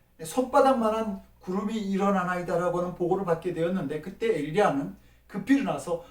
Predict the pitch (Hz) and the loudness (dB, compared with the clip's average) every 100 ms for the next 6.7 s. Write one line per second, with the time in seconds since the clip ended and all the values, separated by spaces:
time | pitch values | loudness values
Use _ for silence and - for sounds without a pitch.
0 | - - - 175 185 233 196 165 170 151 | -20 -18 -6 -4 -2 0 0 -2 -6 -10
1 | - 156 143 - 151 156 - 135 123 147 | -12 -14 -12 -12 -12 -12 -12 -10 -8 -6
2 | 143 165 151 147 156 156 160 139 131 - | -8 -8 -4 -4 -2 -2 -2 -4 -8 -12
3 | - _ - - - - _ - 151 180 | -20 _ -20 -20 -20 -20 _ -8 0 0
4 | 190 156 - - 143 151 127 - 135 175 | 0 -4 -10 -14 -12 -10 -10 -14 -2 2
5 | 185 - - - - 127 127 - 147 143 | 2 0 -8 -20 -18 -16 -14 -10 -8 -8
6 | 127 123 - 143 139 139 | -12 -18 -20 -14 -14 -14